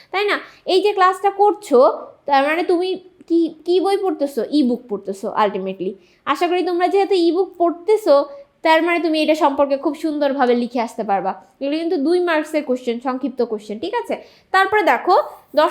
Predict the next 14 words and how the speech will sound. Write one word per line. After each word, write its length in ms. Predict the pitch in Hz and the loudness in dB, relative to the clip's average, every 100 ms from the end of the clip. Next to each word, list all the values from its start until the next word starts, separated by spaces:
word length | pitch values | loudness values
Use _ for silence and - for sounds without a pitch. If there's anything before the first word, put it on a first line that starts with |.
| 359 | 0
নম্বর 220 | 403 440 | 0 0
কোশ্চেনে 360 | 392 392 381 370 | 0 -2 -2 0
কি 120 | 359 | 0
বলা 180 | 349 359 | 2 2
হয়েছে, 220 | 370 381 | 0 -2
ইবুকের 540 | 339 370 415 427 453 453 - _ - | 0 2 2 2 0 -2 -8 _ 0
ব্যবহারের 560 | 294 294 349 359 330 | 2 4 4 4 2
কি 140 | 339 392 | 0 0
কি 120 | 403 | 2
সুবিধা 320 | 370 277 220 | 2 2 2
আছে? 180 | 190 226 | 0 0
তুমি 240 | 226 381 403 | 0 2 4
যেহেতু 260 | 480 453 | 4 4
এখন 340 | 403 453 427 | 2 2 0